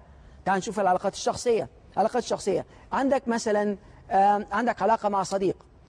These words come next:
وكل حاجة ماشية كويس جدًا، وبعدين يحصل غلطة بينكم انتوا الاتنين بسبب عدم المرونة،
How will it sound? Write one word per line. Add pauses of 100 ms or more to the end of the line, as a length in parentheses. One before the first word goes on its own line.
(100)
وكل
حاجة
ماشية
كويس
جدًا، (220)
وبعدين
يحصل
غلطة
بينكم
انتوا
الاتنين (240)
بسبب
عدم
المرونة،